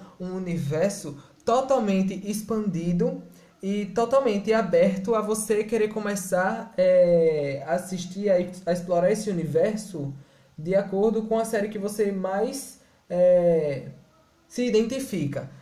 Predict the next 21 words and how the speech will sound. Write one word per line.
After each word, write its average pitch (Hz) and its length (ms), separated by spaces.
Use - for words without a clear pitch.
No 226 80
caso, 226 360
eu 226 80
me 220 80
identifiquei 202 420
muito 190 220
com 202 80
Titans, 220 440
já 196 160
gostava 190 600
do 196 100
desenho 180 600
e 147 240
continuei 170 640
assistindo 185 840
até 202 360
descobrir 202 380
a 214 60
série, 214 460
até 202 400
f-, - 320